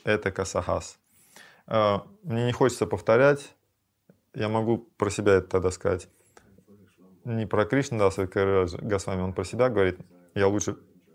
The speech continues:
переведу это на себя. «Я глупый, Мурка, Нича, низкий, Кшудра, ничтожный, э, Вишая, Лалас, материальных желаний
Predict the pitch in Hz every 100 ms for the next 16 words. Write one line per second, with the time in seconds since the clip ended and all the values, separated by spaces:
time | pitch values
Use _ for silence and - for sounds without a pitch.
0 | - 101 101 98 98 98 98 - 113 131
1 | 151 - _ 95 _ _ 82 160 _ _
2 | _ _ _ - - - _ - 120 135
3 | 117 135 165 160 95 85 - 113 127 120
4 | - 92 - - _ _ - 123 160 156
5 | 92 - - 117 120 - 104 - _ _
6 | _ _ _ _ - - - 165 139 92
7 | 87 - 110 110 - 120 107 95 87 90
8 | - - - - _ _ _ 92 _ _
9 | _ _ _ _ _ _ _ _ _ -
10 | 107 - - - - _ - 92 92 -
11 | - - - - - _ - 139 302 123
12 | 113 101 104 113 139 143 - - - _
13 | - - 107 107 127 120 110 98 - -
14 | 107 127 131 123